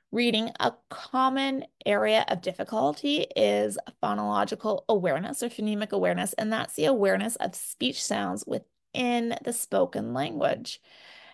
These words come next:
And English is a morphophonemic language, and our spelling system is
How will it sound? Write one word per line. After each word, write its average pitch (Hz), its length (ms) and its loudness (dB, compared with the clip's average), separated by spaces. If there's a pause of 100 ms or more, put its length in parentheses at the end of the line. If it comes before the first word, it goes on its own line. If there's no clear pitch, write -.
(120)
And 220 640 4 (560)
English 240 540 4
is 202 340 0 (120)
a 196 460 4
morphophonemic 196 920 -4
language, 202 480 0
and 214 160 -2
our 247 120 0
spelling 226 560 -2
system 185 440 0 (500)
is 220 280 2